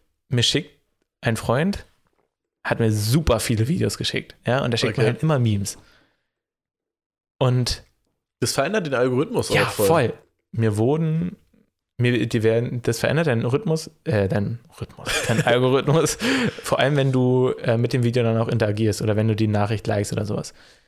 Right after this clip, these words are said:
Speaker 1: Ist mir aufgefallen. Auf jeden Fall, ich war gar nicht drauf, krieg diese ganzen Videos, geh rauf und mir werden super viele Memes angezeigt. Und es wird nie. Und ich glaub, ich hab die ersten fünfzehn Videos, bin ich raufgegangen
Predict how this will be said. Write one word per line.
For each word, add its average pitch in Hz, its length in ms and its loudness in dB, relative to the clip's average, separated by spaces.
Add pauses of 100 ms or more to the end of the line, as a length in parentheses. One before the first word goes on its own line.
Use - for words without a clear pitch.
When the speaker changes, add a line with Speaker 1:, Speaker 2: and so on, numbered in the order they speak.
(460)
Speaker 1:
Ist 117 140 0
mir 110 140 2
aufgefallen. - 420 -4 (420)
Auf 120 120 0
jeden 147 140 0
Fall, 139 280 0 (300)
ich 117 160 -2
war 104 120 2
gar 104 100 2
nicht 104 160 0
drauf, 170 340 0 (360)
krieg 117 180 -2
diese 107 160 0
ganzen 110 240 0
Videos, 165 460 -2 (140)
geh 120 160 0
rauf 113 400 0 (100)
und 107 100 -8
mir 104 120 -2
werden 101 180 -6
super - 340 -4
viele 123 180 0
Memes 120 300 0
angezeigt. - 640 -4
Und 127 80 -4
es - 100 -4
wird 110 140 0
nie. 123 420 2 (260)
Und 113 120 -4
ich - 80 -6
glaub, 117 120 0
ich 117 100 -4
hab - 100 -6
die - 160 -10
ersten 139 240 -4
fünfzehn 160 460 -2
Videos, 135 420 2 (260)
bin 120 100 0
ich - 120 -2
raufgegangen 143 540 -2